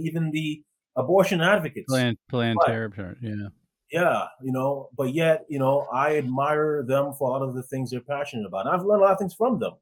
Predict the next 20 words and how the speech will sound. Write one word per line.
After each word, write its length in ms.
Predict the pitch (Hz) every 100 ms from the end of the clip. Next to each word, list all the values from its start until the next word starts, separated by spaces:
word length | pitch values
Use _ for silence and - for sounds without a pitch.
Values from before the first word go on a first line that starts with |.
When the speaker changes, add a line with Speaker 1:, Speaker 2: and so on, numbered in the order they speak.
| _ _ _ _
Speaker 1:
Um, 440 | 110 110 107 107 - _ _
you 100 | 151
know, 260 | 151 143 143
but 120 | 143
what 160 | 185
concerns 480 | 185 151 - 196 165
me, 140 | 156 139
as 120 | 120
you 60 |
said 160 | 120 135
about 140 | 120
this 120 | 120 113
division, 460 | 110 117 139 127
is 320 | 110 104 - _ _ _
we 100 | 127 135
have 180 | 156
the 80 | 135
so-called, 720 | 117 151 160 156 139 131 123 127 _ _ _ _
you 100 | 131
know, 260 | 117 107